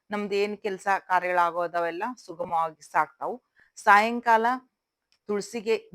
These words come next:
ದೀಪ ಹಚ್ಚೋದು ನಮ್ಮ ಆರೋಗ್ಯಕ್ಕೆ, ಆ, ಒಳ್ಳೇದಾಗ್ಕೊಂತ ಹೋಗ್ತೈತಿ. ಆಮೇಲೆ ಅದು ತುಳಸಿ ಕಟ್ಟೆದು, ಆ, ಗಿಡದ್ದೇನು ಬುಡದಲ್ಲಿ ಮಣ್ಣು ಇರ್ತದಲ್ಲ, ಅದು ತಗೊಂಡು ಸ್ವಲ್ಪ ಹಣೆಗೆ ಹಚ್ಕೊಳ್ಳೋದ್ರಿಂದ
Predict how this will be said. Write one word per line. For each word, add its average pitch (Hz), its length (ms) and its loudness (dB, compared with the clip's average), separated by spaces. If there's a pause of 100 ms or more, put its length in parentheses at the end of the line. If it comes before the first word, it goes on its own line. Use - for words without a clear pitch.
ದೀಪ 208 240 -4
ಹಚ್ಚೋದು 202 640 -6 (100)
ನಮ್ಮ 185 200 -6
ಆರೋಗ್ಯಕ್ಕೆ, 190 1040 0 (540)
ಆ, 156 120 2 (300)
ಒಳ್ಳೇದಾಗ್ಕೊಂತ 185 720 0
ಹೋಗ್ತೈತಿ. 151 500 -16 (480)
ಆಮೇಲೆ 196 360 0
ಅದು 185 480 -6
ತುಳಸಿ 214 320 -4
ಕಟ್ಟೆದು, 196 640 -4 (520)
ಆ, 165 40 -6 (460)
ಗಿಡದ್ದೇನು 196 640 -2 (140)
ಬುಡದಲ್ಲಿ 185 600 -4
ಮಣ್ಣು 196 300 -2
ಇರ್ತದಲ್ಲ, 175 440 -4
ಅದು 180 280 0
ತಗೊಂಡು 185 380 -6
ಸ್ವಲ್ಪ 170 300 -8
ಹಣೆಗೆ 180 340 -2
ಹಚ್ಕೊಳ್ಳೋದ್ರಿಂದ 165 840 -6